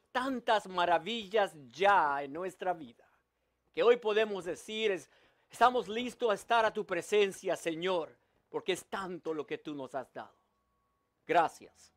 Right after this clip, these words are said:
Gracias por este bello día. En Cristo Jesús. Amén. Amén. A Dios gracias.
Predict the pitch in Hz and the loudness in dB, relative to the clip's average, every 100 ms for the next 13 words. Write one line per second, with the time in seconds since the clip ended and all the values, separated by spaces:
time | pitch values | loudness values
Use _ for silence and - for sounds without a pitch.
0 | _ _ _ _ _ _ _ - 185 196 | _ _ _ _ _ _ _ 4 4 4
1 | - 190 180 - _ _ _ _ _ _ | 0 -4 -4 -10 _ _ _ _ _ _
2 | _ 127 131 131 - 139 139 143 120 92 | _ -6 -4 -4 -6 -8 -6 -8 -12 -20
3 | _ _ _ _ _ _ _ _ 123 123 | _ _ _ _ _ _ _ _ -12 -10
4 | 143 131 - 131 127 - 82 - - _ | -12 -14 -14 -14 -16 -20 -20 -20 -20 _
5 | _ _ _ - - 123 160 156 117 _ | _ _ _ -20 -12 -6 -4 -4 -6 _
6 | _ _ _ 110 123 143 135 101 107 131 | _ _ _ -8 -6 -6 -6 -8 -10 -4
7 | 151 131 151 151 - - | -4 -4 -4 -4 -6 -20